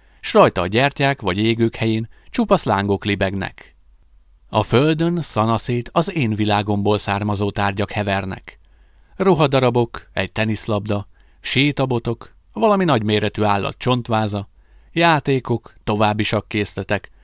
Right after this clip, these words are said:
szétszórt csontok. A trón mögötti falon Vész herceg Van Gogh stílusában megfestett portréja lóg. Vész herceg a trónushoz siklik,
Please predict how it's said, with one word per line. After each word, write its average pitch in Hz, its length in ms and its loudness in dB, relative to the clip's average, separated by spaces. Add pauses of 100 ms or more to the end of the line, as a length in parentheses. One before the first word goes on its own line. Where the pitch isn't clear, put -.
(180)
szétszórt 104 520 -2
csontok. - 640 -6 (640)
A 110 180 0
trón 156 320 4
mögötti 127 440 0
falon 113 500 0
Vész 151 400 -2
herceg 151 500 -4
Van 107 200 2
Gogh 101 200 -2
stílusában 113 680 -2
megfestett 127 540 -4
portréja 101 600 0
lóg. 95 400 -4 (1080)
Vész 151 400 0
herceg 127 460 0
a - 140 2
trónushoz 110 640 0
siklik, - 560 -6